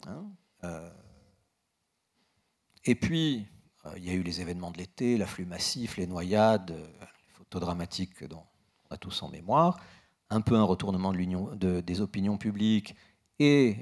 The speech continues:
de la position de certains gouvernements, qui a créé une fenêtre d'opportunité pour le,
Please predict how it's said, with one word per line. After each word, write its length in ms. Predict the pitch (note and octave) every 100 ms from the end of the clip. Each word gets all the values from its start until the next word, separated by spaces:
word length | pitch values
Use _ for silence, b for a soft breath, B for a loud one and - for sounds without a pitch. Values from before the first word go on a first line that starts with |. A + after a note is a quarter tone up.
| -
de 80 | F2
la 100 | E2+
position 480 | F#2+ E2 F2 - F2+
de 40 |
certains 340 | - F#2 -
gouvernements, 760 | F2+ E2 E2 D#2 F#2+ D3+ G#3+ G#3+ b b b b b b b _ _ _
qui 180 | - A#2
a 60 | A2+
créé 280 | - B2
une 100 | A#2
fenêtre 280 | A2 A2 G2+
d'opportunité 640 | G2 G2+ - G2+ G2 - G2+
pour 400 | - G#2 G2 E2+
le, 240 | D2+ C#2